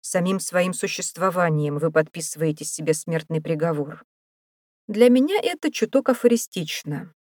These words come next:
Послушайте, приятно было с вами побеседовать, но на самом деле я довольно занят. По праву, в том, что касается вашей демобилизации, вам следовало бы идти установленным путем.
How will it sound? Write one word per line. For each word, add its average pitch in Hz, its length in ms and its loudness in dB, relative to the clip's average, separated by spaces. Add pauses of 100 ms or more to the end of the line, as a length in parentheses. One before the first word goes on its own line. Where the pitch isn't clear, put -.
Послушайте, 180 840 -2
приятно 262 440 0
было 160 200 2
с - 120 -6
вами 170 220 0
побеседовать, 156 960 -2 (380)
но 226 100 6
на 262 120 6
самом 359 360 0
деле 269 460 4
я 294 160 0
довольно 214 460 4
занят. 143 680 -4 (600)
По 254 140 4
праву, 311 400 2
в - 100 -10
том, 226 160 4
что 208 200 -4
касается 208 840 -2
вашей 208 360 -2
демобилизации, 214 1080 0
вам 302 220 -2
следовало 233 540 0
бы 175 160 -2
идти 180 320 -4
установленным 208 840 0
путем. 156 560 -10